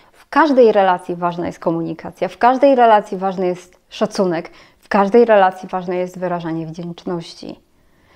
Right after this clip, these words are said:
I jakkolwiek to jest trudne, ale w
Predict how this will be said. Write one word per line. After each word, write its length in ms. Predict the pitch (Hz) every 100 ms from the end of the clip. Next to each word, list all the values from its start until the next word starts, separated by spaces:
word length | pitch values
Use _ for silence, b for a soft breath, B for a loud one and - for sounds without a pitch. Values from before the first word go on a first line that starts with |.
| b -
I 40 | 180
jakkolwiek 580 | 185 - 226 208 214
to 80 | -
jest 280 | 196 - -
trudne, 520 | 202 185 170 170 160
ale 420 | - 165 170 170 -
w 160 | _